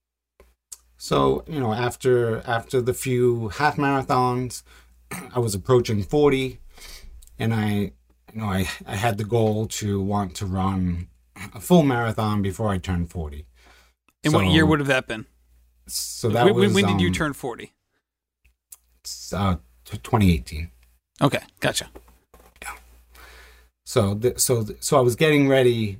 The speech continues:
Speaker 1: So I ended up, g-, um, my goal was to run the Providence Marathon twenty eighteen. So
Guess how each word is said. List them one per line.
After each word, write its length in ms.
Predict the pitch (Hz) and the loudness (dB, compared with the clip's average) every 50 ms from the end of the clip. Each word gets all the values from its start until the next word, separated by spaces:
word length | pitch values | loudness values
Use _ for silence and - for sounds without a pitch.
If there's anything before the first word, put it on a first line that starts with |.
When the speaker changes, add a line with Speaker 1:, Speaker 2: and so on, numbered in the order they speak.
| - _ | -14 _
Speaker 1:
So 160 | - - 147 | 0 2 4
I 60 | 139 151 | 6 6
ended 140 | 160 170 | 6 6
up, 120 | 160 147 131 | 4 2 0
g-, 220 | - 92 - - - _ _ - | -2 -8 -12 -14 -18 _ _ -8
um, 340 | 127 117 110 104 85 - - _ _ _ - | -4 -4 -4 -4 -6 -8 -14 _ _ _ -2
my 140 | 131 123 | 0 0
goal 240 | 123 120 143 143 135 | 4 4 6 6 6
was 100 | 131 123 | 6 6
to 100 | - 135 | 4 2
run 200 | 117 117 113 110 | 2 2 2 2
the 60 | 101 | 0
Providence 800 | 95 - - 127 120 117 107 104 104 101 95 - - - - - - _ _ _ - | 0 2 2 4 4 4 2 2 0 0 -2 -4 -6 -10 -12 -12 -14 _ _ _ -6
Marathon 840 | - 113 113 110 104 95 95 87 - 95 87 85 85 85 87 85 82 - _ _ _ _ _ _ _ _ _ | -2 0 0 2 2 0 -2 -2 -2 -4 -2 -2 -2 -2 -2 -4 -6 -10 _ _ _ _ _ _ _ _ _
twenty 300 | - - 113 104 98 92 | -2 0 2 2 4 2
eighteen. 420 | 87 82 - - - 80 76 82 - - - _ _ _ _ - _ _ _ | 2 0 -2 -6 -6 -6 -6 -6 -8 -14 -20 _ _ _ _ -20 _ _ _
So 320 | - - 92 85 85 85 | -8 -6 -6 -6 -6 -8